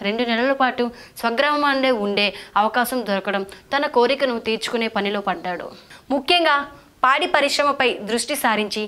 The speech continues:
ఆశయంపై నెరవేర్చుకున్నాడు. రామకుప్పం మండలం బందరపల్లికి చెందిన గోవిందప్పకు ముగ్గురు సంతానం. వీరిలో పెద్దవాడైన నగేష్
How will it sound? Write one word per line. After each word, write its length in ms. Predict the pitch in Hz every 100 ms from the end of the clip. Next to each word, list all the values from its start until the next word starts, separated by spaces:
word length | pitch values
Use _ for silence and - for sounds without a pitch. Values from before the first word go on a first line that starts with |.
| - - 214
ఆశయంపై 480 | 240 277 262 254 240 247 - -
నెరవేర్చుకున్నాడు. 760 | 208 208 214 - 190 180 175 - - - _ - _ 240
రామకుప్పం 520 | 269 330 349 349 330 285
మండలం 320 | 254 254 254 262 - 196
బందరపల్లికి 600 | 220 262 294 285 262 254 254
చెందిన 260 | 226 208 202 180 - - 233
గోవిందప్పకు 640 | 262 294 269 254 226 214 226 - 208
ముగ్గురు 300 | 208 180 240 -
సంతానం. 420 | 196 180 180 - - - - -
వీరిలో 260 | 214 220 233 262 - -
పెద్దవాడైన 560 | 247 254 320 311 285 285 285 226
నగేష్ 340 | 233 285 285